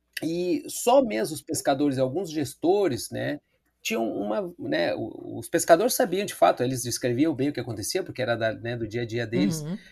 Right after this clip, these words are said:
Speaker 1: mas os gesto-, alguns gestores, surpreendentemente, conheciam um pouco melhor, né, o que tava acontecendo,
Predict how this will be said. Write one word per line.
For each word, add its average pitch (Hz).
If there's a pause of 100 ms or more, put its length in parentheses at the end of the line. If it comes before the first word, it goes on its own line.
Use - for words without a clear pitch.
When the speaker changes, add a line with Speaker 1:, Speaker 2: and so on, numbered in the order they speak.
(220)
Speaker 1:
mas 285
os 381
gesto-, -
alguns 160
gestores, 170
surpreendentemente, 135
conheciam 208
um -
pouco 156
melhor, 147
né, 131
o 107
que -
tava 120
acontecendo, 156